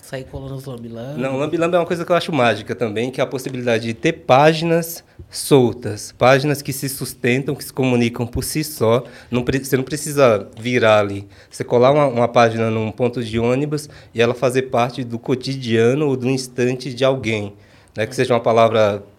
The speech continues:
Speaker 2: às vezes, de conforto, às vezes de questionamento, de
Speaker 1: É.
Speaker 2: provocação, mas que vai intera-, interferir. Às vezes a gente acha que literatura, que poesia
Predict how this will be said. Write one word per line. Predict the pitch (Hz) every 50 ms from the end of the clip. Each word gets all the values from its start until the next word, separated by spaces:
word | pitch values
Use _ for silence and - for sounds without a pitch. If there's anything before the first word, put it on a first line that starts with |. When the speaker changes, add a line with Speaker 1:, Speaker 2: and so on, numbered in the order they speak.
| _ _ -
Speaker 2:
às | 123 117 107 107
vezes, | 117 113 110 101
de | 107
conforto, | - - - 101 - - - 147 160 170 175 170 -
às | 131 120 110
vezes | 120 120 117 117 113 113
de | 113
questionamento, | - 120 110 - - 123 113 110 107 107 110 127 147 156 147 147
de | 120
Speaker 1:
É. | 113
Speaker 2:
provocação, | 143 139 113 107 - 110 - 113 110 - - - 131 139 160 165 - - - - - -
mas | 117 123 123 -
que | - 147
vai | 120 110 135 151 180
intera-, | 196 156 139 151 165 - - 165 165 175 175 160 127
interferir. | 135 143 135 - 165 156 - - 180 175 127 113 110 107 - - - - - _ _ _ _ _
Às | - 117 120
vezes | 147 180 196
a | 180 165
gente | 143 156 147 151 147
acha | 143 139 143
que | 131 - 123 123
literatura, | 113 104 110 127 135 - 127 117 101 - - - 120 123 147 156 147 131 113 107 113 110
que | - - 117 107 104 104 107 107 107 _
poesia | - 123 117 110 107 98 107 113 123 147 165 165 139 120